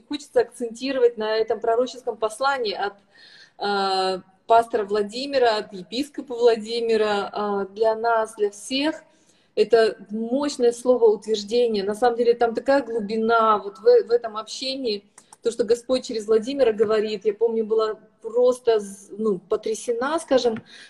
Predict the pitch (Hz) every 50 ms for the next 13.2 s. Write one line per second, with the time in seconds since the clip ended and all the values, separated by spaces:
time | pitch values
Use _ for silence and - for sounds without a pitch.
0 | _ - 202 196 - - 285 349 392 - 381 254 214 240 220 - 226 220 202 233
1 | 233 - - 262 262 262 240 214 202 - 233 208 202 - 226 208 208 - 214 208
2 | - - 277 294 302 294 262 233 214 220 220 - - - 302 294 294 - 247 240
3 | - - - - - - - - - 269 294 320 311 311 262 214 202 190 175 -
4 | - _ _ _ _ _ _ _ _ - 233 240 - 302 302 269 214 220 262 294
5 | 294 262 233 - 226 214 196 208 214 202 196 226 254 285 311 311 294 262 220 196
6 | 196 190 190 190 190 190 214 226 262 277 285 277 269 254 240 233 226 233 - -
7 | _ _ _ _ _ _ _ _ - 202 202 247 240 233 240 233 214 240 277 311
8 | 359 370 - - 285 262 254 - - 262 247 233 233 - 233 214 196 214 233 247
9 | 269 254 285 262 - 254 247 247 247 247 233 202 175 170 170 165 - - 202 202
10 | 240 233 233 - - 277 269 254 233 202 202 202 - - 208 202 226 240 226 247
11 | 247 240 - - 220 220 - 269 302 349 302 285 240 214 - - 254 294 330 330
12 | 294 262 247 240 214 196 208 214 208 196 202 202 - - - - - 262 247 240
13 | 226 220 208